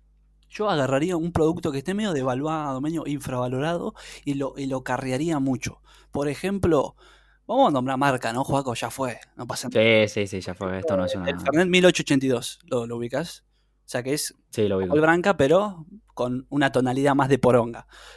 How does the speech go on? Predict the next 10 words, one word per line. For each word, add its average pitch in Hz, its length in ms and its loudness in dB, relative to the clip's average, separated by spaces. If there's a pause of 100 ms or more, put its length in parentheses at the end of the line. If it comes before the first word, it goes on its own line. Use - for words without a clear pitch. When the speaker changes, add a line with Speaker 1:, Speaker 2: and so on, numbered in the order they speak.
Speaker 1:
Entonces, 147 560 -2 (240)
Speaker 2:
Claro. 95 320 -4 (100)
Speaker 1:
lo 131 180 -8
que 131 100 -4
yo 156 140 2
haría 160 380 4
es, 156 260 2
"Che, 139 280 4
loco", 131 440 -4 (120)
si 127 400 -8